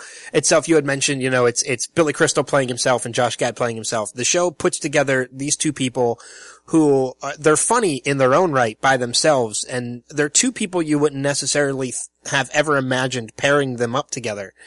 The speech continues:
Um, but when you do, and obviously it shows in the show that it's, it, it tends to click. I mean, there's, there's moments where it's very awkward, and then it can shift to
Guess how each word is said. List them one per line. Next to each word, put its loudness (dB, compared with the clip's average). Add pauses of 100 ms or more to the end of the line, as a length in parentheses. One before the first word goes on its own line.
(580)
Um, 2 (220)
but 0
when 0
you -2
do, 4
and 4
obviously 0
it -2
shows 0
in -6
the -6
show 2
that -4 (100)
it's, -6 (380)
it, -10
it -4
tends 2
to -2
click. 0
I -2
mean, -6
there's, -2 (300)
there's 2
moments 4
where 6
it's 0
very 4
awkward, 2
and -2
then -2
it -8
can -10
shift 0
to -2